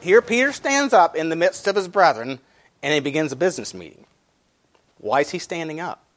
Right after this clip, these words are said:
Because Jesus had appointed him as the pastor of the church since he left, since he'd gone back to heaven. So they had a pastor. First they had Jesus for three and a half years, and that's Peter.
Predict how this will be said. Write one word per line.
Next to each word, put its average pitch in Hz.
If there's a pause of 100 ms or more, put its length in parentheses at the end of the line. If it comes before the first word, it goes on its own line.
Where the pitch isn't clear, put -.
(640)
Because 123
Jesus 156
had 139
appointed 139
him 90 (1160)
as 101
the -
pastor - (960)
of 98
the 95
church - (800)
since -
he 98
left, - (640)
since 107
he'd 101
gone 104
back 101
to 107
heaven. 113 (1000)
So 170
they 190
had 240
a 269
pastor. 285 (680)
First 143
they 175
had 202
Jesus 214
for -
three 151
and 165
a 170
half 180
years, 180
and 120
that's 156
Peter. 226